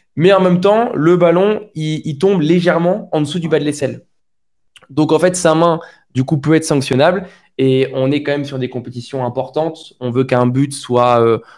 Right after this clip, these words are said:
enfin, quand un but est marqué et qu'on a la var, il faut qu'il soit incontestable,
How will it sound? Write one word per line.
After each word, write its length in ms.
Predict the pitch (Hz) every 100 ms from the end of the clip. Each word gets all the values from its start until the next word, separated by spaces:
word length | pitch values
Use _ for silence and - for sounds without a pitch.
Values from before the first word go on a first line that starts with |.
| _
enfin, 120 | 123
quand 160 | 127 151
un 80 | 143
but 200 | 147 147
est 60 |
marqué 600 | 135 131 - 147 147 147
et 80 | 131
qu'on 160 | - 127
a 60 |
la 140 | 131 127
var, 320 | 143 143 - _ _ -
il 80 |
faut 160 | 120 135
qu'il 160 | 135 127
soit 400 | 143 135 123 135
incontestable, 720 | 135 135 135 135 170 151